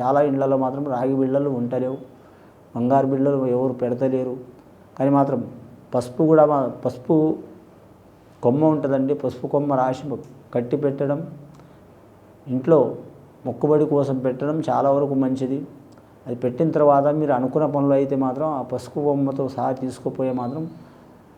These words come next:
మీరు నమ్మిన దేవుడిని మాత్రం పూజ చేసి రావటం చాలా వరకు మంచిది. ముడుపు కట్టినట్టది చాలా వరకు శుభకరం అవుతుందండి. మంచి యోగ బలం అవుతుందండి. మూడవసారి గవ్వలేసి చూద్దాం వీరి పేరు మీద. ఇప్పటి వరకు నాలుగు గవ్వలు పడ్డాయండి.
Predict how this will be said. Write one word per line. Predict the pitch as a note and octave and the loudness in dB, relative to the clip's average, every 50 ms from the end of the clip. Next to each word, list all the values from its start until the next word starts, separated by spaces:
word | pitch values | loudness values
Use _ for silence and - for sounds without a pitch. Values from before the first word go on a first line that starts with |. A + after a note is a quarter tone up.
| - - - | -10 -6 -4
మీరు | C#3 B2+ | -2 0
నమ్మిన | B2 B2+ C3 C#3 D#3 E3 D#3+ | 2 2 4 4 4 4 4
దేవుడిని | D3 D3+ D3+ D3+ D3 C#3+ | 4 4 2 2 2 2
మాత్రం | C#3 C3+ C3 C3+ D3 C#3+ C#3 | 2 0 0 -2 -4 -4 -2
పూజ | C#3 C#3 C#3 C3 C3+ | 0 0 0 0 0
చేసి | C#3 C#3 C3 C#3+ | -2 -4 -4 0
రావటం | C#3 B2+ B2 B2+ B2 C3 B2+ B2 A#2+ B2 | 0 2 2 2 2 0 -4 -6 -4 -4
చాలా | A#2+ C3 C3 C3 | -2 0 0 0
వరకు | C3 C3 B2+ - C3+ | 0 -2 -2 -2 -2
మంచిది. | C3 B2+ B2+ A#2+ - C3+ D3 | -2 -2 -2 -4 -4 -4 -2
ముడుపు | C#3+ B2+ B2+ C#3 C#3 - - | -2 -2 -2 -2 -2 -4 -2
కట్టినట్టది | C#3 D3 C3+ C3+ D3 B2+ C3 B2+ - - B2 B2 B2 C3+ D#3 - - - - - | 0 0 0 0 0 -4 -4 -4 -4 -4 -4 -4 -4 -6 -8 -10 -16 -14 -8 -4
చాలా | A#2+ B2+ C#3 C#3+ | 0 4 4 6
వరకు | D3 D3 D3 C#3+ B2+ | 6 4 2 0 -2
శుభకరం | - - B2 C3 B2+ B2+ C3+ C3+ C3 C3 | -4 -4 -4 -2 -2 0 0 0 0 0
అవుతుందండి. | B2+ B2+ B2 B2+ B2+ B2 B2 B2 B2+ C#3 D3 E3 - - - - - - - A#2 | 0 -2 -2 -2 -2 -2 -2 -4 -4 -6 -6 -8 -12 -18 -20 -20 -20 -14 -8 -6
మంచి | A#2 B2 A#2+ D#3 | -6 -2 0 2
యోగ | C3 B2+ C#3 D3 | 2 4 4 2
బలం | C#3 C3+ C#3 C#3 C3 B2+ | 2 2 2 0 0 0
అవుతుందండి. | B2 B2 B2 B2 C3 B2+ B2 C3 C#3 D3 | -2 -4 -4 -4 -2 -2 -2 0 -2 0
మూడవసారి | C3 B2 C3 C3+ C#3 C#3 C#3 - C3+ C3 C3 | 0 0 2 4 2 2 2 0 -2 -2 -2
గవ్వలేసి | A#2+ A#2+ A#2+ A#2+ B2 B2 B2+ B2+ - - D3+ | 0 0 0 2 0 0 -2 -4 -6 -6 -6
చూద్దాం | C3 C3+ C3+ B2+ | -4 -4 -2 -2
వీరి | B2 A#2 A2+ | -2 -4 -4
పేరు | A2+ - A#2+ A#2+ A2+ | -4 -4 -4 -2 -2
మీద. | A#2+ A2+ | -2 -2
ఇప్పటి | A2+ A2+ A2+ - - C#3+ C#3 C3+ | -2 -4 -4 -2 -2 0 0 2
వరకు | C3+ C#3 C#3 D#3+ | 0 0 0 -2
నాలుగు | C#3+ C3 C3 B2+ B2 | 0 0 0 0 0
గవ్వలు | B2 A#2+ C3 C#3+ | 0 0 0 0
పడ్డాయండి. | C#3 C#3 C#3+ C3 B2 B2 A#2 G#2+ F#2 F2 - | -2 -4 -4 -4 -4 -6 -6 -6 -8 -10 -10